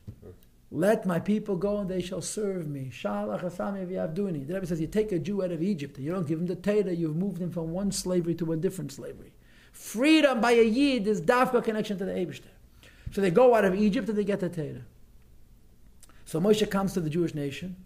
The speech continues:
and he tells Yidden, "You're gonna go out of Mitzrayim, you're gonna get the Torah."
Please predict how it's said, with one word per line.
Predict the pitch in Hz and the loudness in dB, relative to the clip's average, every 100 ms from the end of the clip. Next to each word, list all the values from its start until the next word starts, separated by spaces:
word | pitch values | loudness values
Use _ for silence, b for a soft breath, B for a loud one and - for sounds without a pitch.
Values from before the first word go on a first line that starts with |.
| - - - - - b b | -20 -20 -20 -20 -20 b b
and | - | -6
he | 156 | -4
tells | 151 208 208 135 | 0 2 2 2
Yidden, | 143 139 180 180 - - - - - - - - - - - | 2 2 0 -4 -10 -16 -16 -16 -16 -18 -20 -20 -20 -20 -6
"You're | 165 | 2
gonna | 180 | 4
go | 180 214 | 6 6
out | 185 | 6
of | 160 | 2
Mitzrayim, | 151 - 175 220 | -2 -2 0 0
you're | |
gonna | 220 214 | 2 0
get | 208 | 0
the | 202 | -4
Torah." | 196 180 165 | -8 -8 -10